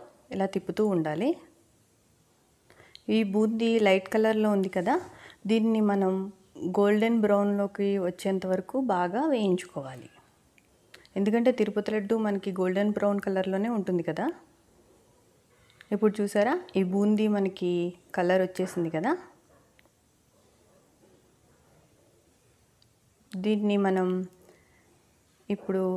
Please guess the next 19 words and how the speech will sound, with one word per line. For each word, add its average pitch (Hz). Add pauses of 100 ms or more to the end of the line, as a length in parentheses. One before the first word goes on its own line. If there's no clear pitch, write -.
(240)
ఇలాంటి 196 (340)
ఒక 175 (140)
గరిటెను 190
తీసుకోండి. 160 (3000)
ఆ 202 (120)
గరిటెలోకి 196 (580)
ఈ 196
బూందీని 196
అంతటిని 190 (240)
కొద్ది 180
కొద్దిగా 202
అందులో 185
వేస్తూ 180 (1900)
మొత్తం 196
ఈ 202
బూందీని 190
అంతటిని 185
ఆ -
గరిటెలోకి 190